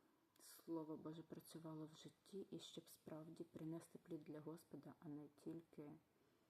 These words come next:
ну, якимись своїми, м, використовувати все оце, що дано, Слово Боже, церкву для своїх просто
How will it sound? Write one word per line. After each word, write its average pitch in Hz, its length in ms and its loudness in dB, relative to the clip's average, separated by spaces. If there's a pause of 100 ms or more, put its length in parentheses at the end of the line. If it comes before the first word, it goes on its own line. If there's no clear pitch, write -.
(380)
ну, 165 280 0
якимись 156 460 2
своїми, 151 840 4 (540)
м, 208 280 -2 (840)
використовувати 143 1400 -2 (680)
все - 300 -4 (140)
оце, - 280 0
що - 220 0
дано, 156 340 2
Слово 156 480 0 (120)
Боже, 147 380 0
церкву - 680 -4
для 147 220 -4
своїх 160 600 -2 (120)
просто - 560 -4